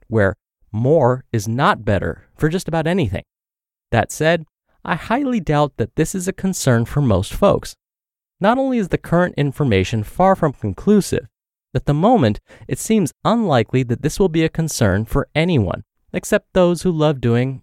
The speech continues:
ultra-endurance activities. I would recommend keeping your eyes peeled for any new information about the upper limits of cardio training.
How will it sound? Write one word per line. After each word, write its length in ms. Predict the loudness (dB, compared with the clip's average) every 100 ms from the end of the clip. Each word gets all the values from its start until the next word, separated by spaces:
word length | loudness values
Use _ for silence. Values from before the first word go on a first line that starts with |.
| -2
ultra-endurance 800 | -2 0 0 0 2 2 2 -2
activities. 540 | -4 -4 -4 -4 -10 _ _ _ _ _ _ -2
I 80 |
would 140 | 0 2
recommend 440 | -2 -2 -4 -4
keeping 320 | -6 -6 -4
your 160 | -4 -2
eyes 280 | -2 -4 -6
peeled 400 | -4 -2 -2 -2
for 220 | -4 -4 _ _
any 220 | -2 0 2
new 180 | 2
information 580 | 2 0 2 2 2 -2
about 220 | -4 -6
the 120 | -6 -4
upper 240 | -2 -2
limits 400 | 0 0 0 -4
of 140 | -10 -4
cardio 400 | 2 2 2 0
training. 400 | -4 -8 -8